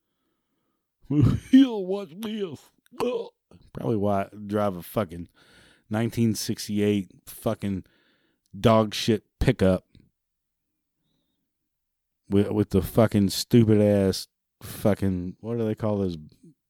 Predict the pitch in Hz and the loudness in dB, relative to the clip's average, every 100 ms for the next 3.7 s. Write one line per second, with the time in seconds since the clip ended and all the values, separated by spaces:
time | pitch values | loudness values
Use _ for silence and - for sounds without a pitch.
0 | _ - 123 117 101 92 98 98 95 90 | _ -2 0 0 0 2 4 4 0 -2
1 | 82 101 101 95 87 - 98 98 90 87 | -2 0 2 0 -2 -2 -4 -2 -4 -6
2 | 85 _ _ _ _ _ _ _ _ - | -10 _ _ _ _ _ _ _ _ -4
3 | 101 98 95 90 110 101 | -2 0 -4 -2 -2 -2